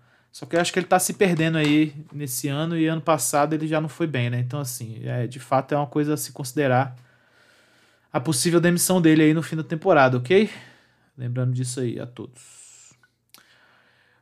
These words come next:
Vamos nessa? Deixa eu ver qual que é a primeira coisa que a gente fala aqui, depois de tudo isso que a gente falou. A gente vai falar, obviamente, de Lions e Vikings. E vai. Muito bem, moçada. O jogo,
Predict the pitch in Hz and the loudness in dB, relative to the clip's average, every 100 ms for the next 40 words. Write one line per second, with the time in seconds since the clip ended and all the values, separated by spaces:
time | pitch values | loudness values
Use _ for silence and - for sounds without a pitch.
0 | - 214 320 202 214 311 - 123 - - | 4 6 8 8 8 6 2 -4 -8 -20
1 | _ - 160 156 151 151 143 143 135 127 | _ -12 -10 -8 -6 -6 -4 -6 -4 -6
2 | 131 131 - 127 123 123 180 190 131 123 | -6 -10 -4 -2 -2 -4 -8 -8 -6 -6
3 | 120 123 127 - 127 127 - 175 320 - | -6 -8 -12 -10 -8 -8 -6 -6 -4 -2
4 | 135 127 131 135 135 139 165 151 139 156 | -2 0 -2 -2 2 4 4 2 0 -2
5 | 151 151 135 139 127 117 107 110 - 123 | -2 0 2 0 0 -2 -4 -6 -12 -20
6 | - - - - 120 117 - - 131 180 | -18 -18 -18 -12 -10 -8 -10 0 4 4
7 | - _ _ 988 988 988 - _ _ 202 | 2 _ _ 12 12 12 10 _ _ 4
8 | 285 175 165 160 151 - 160 131 123 - | 6 6 6 4 4 8 8 6 0 -4
9 | - _ _ _ _ _ _ 226 175 131 | -16 _ _ _ _ _ _ -4 0 4
10 | 156 175 233 | 4 2 -4